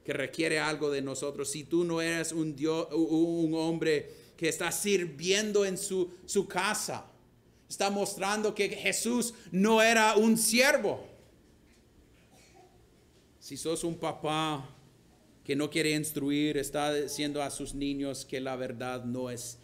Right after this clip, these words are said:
importante. Si sos un papá que no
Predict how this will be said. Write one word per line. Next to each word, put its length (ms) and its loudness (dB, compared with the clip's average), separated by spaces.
importante. 840 -10
Si 160 -10
sos 280 -6
un 140 -6
papá 600 -6
que 120 0
no 680 0